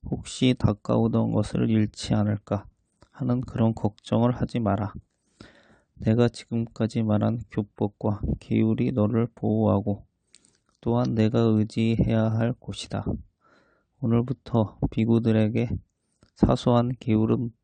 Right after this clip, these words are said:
버리고 윗사람과 아랫사람이 서로 화목하여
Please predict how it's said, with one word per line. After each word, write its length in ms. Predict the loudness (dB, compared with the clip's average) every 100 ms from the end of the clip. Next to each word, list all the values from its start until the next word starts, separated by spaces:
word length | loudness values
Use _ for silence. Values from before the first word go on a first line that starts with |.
| -4
버리고 540 | 2 4 4 0 -2 _ _ _ _ _ _
윗사람과 720 | -4 -2 0 2 2 2 4
아랫사람이 720 | 4 2 0 -2 0 2 0 -2
서로 320 | -4 -2 -2
화목하여 760 | -2 -4 -4 -4 0 0 0